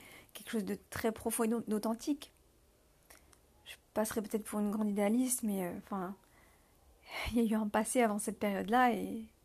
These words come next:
et le monde se, le monde se portait bien. Enfin, il y avait, euh, les relations, euh, battaient leur plein.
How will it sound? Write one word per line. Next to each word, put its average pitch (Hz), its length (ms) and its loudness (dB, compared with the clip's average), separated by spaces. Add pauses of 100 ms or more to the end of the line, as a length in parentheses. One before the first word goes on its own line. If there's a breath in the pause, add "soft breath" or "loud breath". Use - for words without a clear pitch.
(160)
et 233 80 0
le 202 100 2
monde 208 220 0
se, 214 120 -4
le 208 160 2
monde 220 180 0
se 220 80 -10
portait - 280 -6
bien. 240 220 0 (720 soft breath)
Enfin, 220 100 -4
il 214 60 2
y 202 40 2
avait, 196 280 0
euh, 180 180 -2
les 196 120 -2
relations, 202 500 0
euh, 185 220 -2 (280)
battaient 196 300 -2
leur 196 160 -4
plein. 226 180 -6